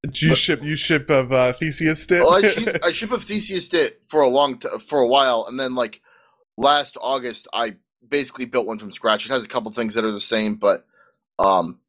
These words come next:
Speaker 2: like, over the ten years that I had my first computer, it was, you know, slowly replacing all the parts in it.
Speaker 1: Mm-hmm.
Speaker 2: Um,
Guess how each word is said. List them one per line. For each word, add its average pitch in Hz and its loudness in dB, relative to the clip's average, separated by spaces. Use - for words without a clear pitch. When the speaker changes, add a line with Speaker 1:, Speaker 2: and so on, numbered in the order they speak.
Speaker 2:
like, 131 2
over 180 4
the 151 -14
ten 160 -4
years 139 -6
that 127 -4
I 127 2
had 123 0
my 120 -4
first 113 -4
computer, 107 -6
it 110 -4
was, 104 -6
you 113 -2
know, 101 2
slowly 120 2
replacing 107 -4
all 101 2
the 95 -2
parts 98 0
in 95 -8
it. 98 -6
Speaker 1:
Mm-hmm. 151 -4
Speaker 2:
Um, 101 0